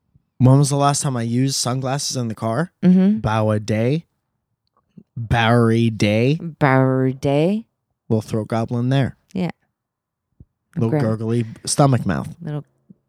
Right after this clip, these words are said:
Speaker 2: gremlins in your throat.
Speaker 1: Gremlins in my stomach mouth.
Speaker 2: Mm.
Speaker 1: All right.
Speaker 2: But it's true, though. Like, you do, and then you're always like, "Fuck, I should have brought glasses with me."
Speaker 1: There are glasses I have in my car that I don't like,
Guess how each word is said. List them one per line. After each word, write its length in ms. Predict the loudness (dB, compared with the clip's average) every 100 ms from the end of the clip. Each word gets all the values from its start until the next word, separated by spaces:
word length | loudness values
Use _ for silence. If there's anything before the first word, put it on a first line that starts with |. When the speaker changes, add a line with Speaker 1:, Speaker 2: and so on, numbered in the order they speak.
| _ _ -6
Speaker 2:
gremlins 460 | -4 -2 -4 -6
in 80 | -6
your 120 | -6
throat. 240 | -6 -8 -8
Speaker 1:
Gremlins 440 | -8 -6 -4 -4 -2
in 80 | -2
my 100 | -2
stomach 420 | 0 0 0 -2
mouth. 340 | -6 -10 -14 -6
Speaker 2:
Mm. 240 | -4 -4 -8 _ _ _ _ _ _ _ _ _ _ _ _ _ -4
Speaker 1:
All 60 |
right. 220 | -4 -4 -10 _
Speaker 2:
But 120 | 0 0
it's 140 | -2
true, 220 | -2 -2
though. 220 | -2 -2 -2
Like, 200 | -6 -6
you 100 | -6
do, 360 | -4 -2 -4 -6
and 100 | -6
then 140 | -6
you're 180 | -4 -6
always 200 | -6 -8
like, 120 | -12
"Fuck, 220 | -18 -20 -18
I 40 |
should 160 | -16 -12
have 80 | -12
brought 180 | -14 -16
glasses 380 | -16 -16 -18 -20
with 100 | -20
me." 100 | -20 -20 _ _
Speaker 1:
There 280 | -4 0 0
are 180 | 0 -2
glasses 420 | -2 -2 -2 -2
I 80 | -2
have 220 | -2 -4
in 60 | -4
my 160 | -6
car 220 | -4 -2 0
that 140 | -2
I 100 | -4
don't 280 | -2 -4 -2
like, 360 | 0 0 -2